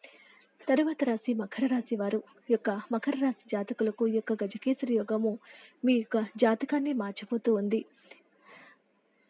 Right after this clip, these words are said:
మకర రాశి జాతకులకు కెరీర్‌లో గొప్ప ఫలితాలు రాబోతూ ఉన్నాయి. ప్రేమలో ఉండేటటువంటి వ్యక్తులు చాలా సంతోషంగా ఉంటారు. మీరు చేపట్టే పనిలో విజయం సాధిస్తారు. మీ పూర్వ-, పూర్వీకుల యొక్క ఆస్తి విషయంలో శుభవార్తలు వింటారు. రైతులు,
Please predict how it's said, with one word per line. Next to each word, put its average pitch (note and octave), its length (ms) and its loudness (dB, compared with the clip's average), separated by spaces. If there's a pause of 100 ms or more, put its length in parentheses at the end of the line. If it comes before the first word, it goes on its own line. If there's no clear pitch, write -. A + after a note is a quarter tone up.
(240)
మకర C4 300 2
రాశి D#4 240 0
జాతకులకు A3 640 0
కెరీర్‌లో B3 440 4
గొప్ప A3 240 0
ఫలితాలు C4 440 0
రాబోతూ G#3+ 420 0
ఉన్నాయి. A3 300 2 (100)
ప్రేమలో A#3 380 2
ఉండేటటువంటి A3 600 2
వ్యక్తులు G#3+ 300 -2
చాలా G#3+ 220 -2
సంతోషంగా C4 600 -4
ఉంటారు. G#3+ 420 0 (520)
మీరు D4+ 180 6
చేపట్టే D4+ 480 2
పనిలో A3+ 340 0
విజయం A#3 360 0
సాధిస్తారు. G#3+ 680 -4
మీ A#3 120 2
పూర్వ-, A3+ 480 0
పూర్వీకుల B3+ 440 2
యొక్క B3+ 200 0
ఆస్తి G#3+ 340 -4 (200)
విషయంలో A#3 400 0
శుభవార్తలు A#3 540 0
వింటారు. G#3 420 -2 (420)
రైతులు, A3+ 420 2